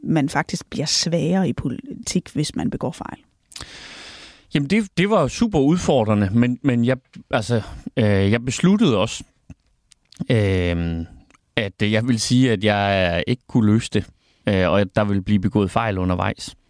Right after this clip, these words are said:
Speaker 2: Og nu fik vi en masse penge, og jeg håbede, at de ville... Altså, jeg forsøgte at en-, erklære intention, øh, og så forventningsafstemme om, hvad der rent faktisk var muligt. Øhm, og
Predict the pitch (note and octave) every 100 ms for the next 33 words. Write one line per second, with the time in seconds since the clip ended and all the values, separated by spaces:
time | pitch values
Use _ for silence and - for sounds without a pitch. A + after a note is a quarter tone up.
0 | _ _ _ _ _ _ - A#2+ B2 A#2
1 | B2+ A2+ A2 G2+ G#2+ - G#2+ A#2+ A#2 G2
2 | F#2 F#2 G2+ A2+ B2+ B2+ F#2+ F2+ - G2
3 | F#2+ F2+ - - - - - G#2 A2 A#2
4 | - B2 C3 - F2+ G#2+ - G#2+ G#2 A2+
5 | G#2 G2 G#2+ - A2+ - E3 B2+ - _
6 | _ - - - - - G#2 F#2 F2 E2
7 | G2+ - A2 G2+ F#2+ - A2+ B2 G#2+ G2
8 | F#2 - G#2 G2 F#2 F#2+ F#2 F2+ G#2+ F#2+
9 | F2+ - G#2+ - G2+ G#2+ A2+ A2+ - -
10 | - F#2+ F#2 F2+ F2+ F#2+ - - - -
11 | - -